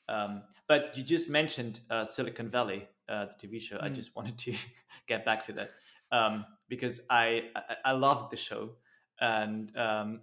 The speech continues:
Speaker 1: I just, uh, for the, for the upcoming Superstarter version, I just, uh, built the, the new landing page, uh, and to have a dummy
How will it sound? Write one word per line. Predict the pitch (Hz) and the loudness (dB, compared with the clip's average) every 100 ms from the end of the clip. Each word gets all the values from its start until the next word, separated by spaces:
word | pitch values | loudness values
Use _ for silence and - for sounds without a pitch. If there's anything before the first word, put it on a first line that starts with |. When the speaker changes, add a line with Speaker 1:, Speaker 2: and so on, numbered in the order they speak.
| - | 0
Speaker 1:
I | 117 117 | 2 2
just, | 107 117 - - - | 0 -6 -6 -12 -8
uh, | 113 110 104 - | -4 -2 -4 -6
for | 120 117 | 0 0
the, | 117 110 107 120 | 0 -6 -6 -2
for | 117 | -2
the | 117 | 0
upcoming | 117 - 117 110 107 | -2 -2 -6 -4 -6
Superstarter | - 110 104 107 101 101 95 | -8 -10 -8 -4 -2 -4 -6
version, | 98 98 104 | -6 -6 -6
I | 101 101 | -4 -4
just, | 101 104 - - | -6 -12 -12 -10
uh, | 107 98 101 | -6 -6 -6
built | - 113 107 | -2 -2 -2
the, | 107 101 101 - | -6 -6 -6 -8
the | |
new | 104 104 | -6 -2
landing | 110 113 104 | -2 -2 -4
page, | - 95 95 - _ _ _ _ - | -6 -10 -10 -16 _ _ _ _ -4
uh, | 101 101 - | -2 0 -4
and | 104 104 | -6 -6
to | 113 | -2
have | 110 110 113 | -2 -2 -4
a | 107 | -2
dummy | 101 117 113 107 | 2 2 2 -4